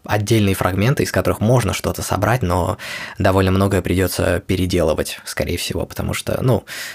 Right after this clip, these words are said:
нету, не помню, как это должно было быть, ну, и в оригинальной моей мысли. Так вот, в чем прикол? А, я задумался о такой фигне, что обычно у нас в игре есть довольно неплохой контроль над тем, что с нами происходит.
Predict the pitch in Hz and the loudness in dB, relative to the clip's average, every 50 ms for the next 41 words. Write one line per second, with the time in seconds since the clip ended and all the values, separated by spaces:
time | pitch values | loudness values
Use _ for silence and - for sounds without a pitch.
0 | - - 104 107 110 107 98 - 78 80 90 104 - - - 101 101 107 113 123 | -6 0 2 4 4 4 2 2 0 -4 -4 -6 -6 -2 0 2 2 4 4 2
1 | 127 - 104 90 87 87 76 80 - - - - - 95 - - - - 98 95 | 2 2 2 2 2 0 -2 -4 -6 -8 -10 -6 -6 -4 -4 -4 -8 -4 -2 -2
2 | 90 - 87 85 85 85 87 90 92 98 - - - - - 76 87 - - - | -2 0 -2 -4 -2 -2 -2 0 0 -2 -4 -4 -10 -8 -8 -8 -8 -6 -2 0
3 | 92 98 110 107 107 101 104 98 98 92 90 92 90 90 90 90 92 82 85 87 | 2 2 4 2 2 2 2 2 2 2 2 0 0 -2 -2 -2 -2 -2 -2 -2
4 | 90 - - - - - - - _ - - - - - - - - - - - | -2 -4 -4 -6 -6 -8 -10 -14 _ -14 -12 -10 -10 -10 -10 -10 -6 -4 0 2
5 | 139 117 98 - - - - - - - - - - - 143 147 147 - 127 127 | 4 4 4 2 0 -10 -18 -20 -20 -20 -18 -12 -4 0 0 2 2 2 0 2
6 | - 76 78 - - _ - - - - - - - - - - - 98 95 92 | 2 0 0 -2 -6 _ -20 -20 -20 -18 -18 -18 -18 -20 -18 -4 -2 0 2 2
7 | 90 85 85 - - - - - - - - - - - 107 101 95 104 135 151 | 2 2 2 0 -2 -4 -6 -8 -8 -10 -10 -10 -4 -4 -2 0 2 2 4 4
8 | 151 151 147 135 117 - 92 95 92 90 104 113 123 131 127 - - 95 113 120 | 4 4 4 4 2 0 0 0 0 2 2 4 4 2 2 2 0 0 0 0
9 | - - - 107 104 104 107 107 101 - - - - 107 104 98 - 92 87 90 | 0 0 0 2 2 4 4 4 2 2 -2 -2 0 0 0 0 0 -2 -2 -2
10 | 85 87 107 135 151 - - - - - 98 95 98 95 92 90 - - - - | 0 2 2 2 0 0 -4 -6 -2 0 2 4 4 4 2 2 -2 -6 -18 -16
11 | - - - - 98 92 110 - - - - 117 101 92 101 - - - 98 95 | -16 -14 -6 -4 0 2 2 0 0 0 2 2 2 4 2 0 0 -2 -2 0
12 | 95 92 98 110 110 104 - - 92 107 - - - - 90 95 117 127 127 113 | 2 2 2 2 2 0 0 0 0 0 -2 -2 -2 0 2 2 2 2 4 2
13 | 104 101 95 85 - - 104 - - 92 85 85 - - 98 101 101 95 92 90 | 2 0 0 -4 0 0 -2 0 0 -2 -2 -2 0 2 2 2 4 2 0 -2
14 | - - - - 98 104 - - - 95 92 - - 95 90 90 87 90 - 92 | -4 -4 -2 0 0 0 0 -2 -2 -2 -2 0 0 0 0 0 -2 -2 -2 -2
15 | 87 82 - - - - 82 80 - - - - - | -2 -2 -2 -4 -4 -4 -4 -4 -4 -8 -12 -14 -18